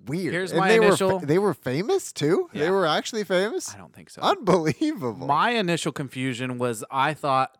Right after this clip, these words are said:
Speaker 2: that Chris Pine was, uh, was gonna be named the character McFly, and that when they were doing the intro credits and they said, "Introducing McFly," I thought this was Chris Pine's first, uh, first film, and that he was gonna be known as McFly.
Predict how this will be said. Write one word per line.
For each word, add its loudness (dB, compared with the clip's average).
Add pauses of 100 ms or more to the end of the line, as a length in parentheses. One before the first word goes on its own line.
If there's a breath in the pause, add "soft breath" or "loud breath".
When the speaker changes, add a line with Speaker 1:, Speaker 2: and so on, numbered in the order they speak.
(140)
Speaker 2:
that -6
Chris -6
Pine -8 (1160)
was, -2
uh, -2 (140)
was -2
gonna -8
be -6
named -6
the -6
character -6
McFly, -2 (220)
and -4
that 2
when 0
they 2
were 2
doing 0
the -4
intro -2
credits -2
and -2
they -2
said, -4
"Introducing -4
McFly," -2
I 0
thought 0
this -6
was -8
Chris -8
Pine's -8
first, -8
uh, -8
first -12
film, -12
and -16
that -14
he -16
was -16
gonna -14
be -16
known -14
as -18
McFly. -20